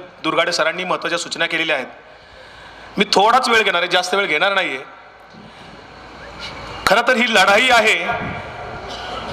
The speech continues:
ती आपल्याला खासदार निवडण्याची लढाई आहे, परंतु दोन हजार चौदाला या देशामध्ये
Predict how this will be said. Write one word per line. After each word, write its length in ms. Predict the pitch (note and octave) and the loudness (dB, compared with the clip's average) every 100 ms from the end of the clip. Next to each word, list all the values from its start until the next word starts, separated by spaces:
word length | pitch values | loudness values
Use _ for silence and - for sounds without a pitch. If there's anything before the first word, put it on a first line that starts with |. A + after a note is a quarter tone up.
| - - | -2 4
ती 40 | |
आपल्याला 280 | A3+ G#3+ A#3+ B3+ | 4 4 0 0
खासदार 420 | - F3 E3+ B3 | 0 0 2 0
निवडण्याची 480 | A3+ A3 G#3+ G#3 G#3 | 2 0 0 -2 2
लढाई 300 | F#3 E3+ E3+ | 2 2 0
आहे, 200 | D3 B2+ - - - - - - - - - | -2 -2 -12 -16 -18 -20 -20 -18 -16 -16 -2
परंतु 240 | G3 G#3+ A3 | 0 2 2
दोन 240 | G3+ A#3+ | 4 6
हजार 240 | G3+ A#3 | 6 4
चौदाला 680 | A#3 B3 A3 G#3+ B3 F#3+ - - - - - - - - - - F3 | 4 4 6 6 6 4 0 -6 -8 -10 -14 -16 -18 -20 -20 -6 -2
या 60 | |
देशामध्ये 800 | F3+ G3+ G3 B3 B3 A3+ F#3 | 0 0 4 4 4 2 2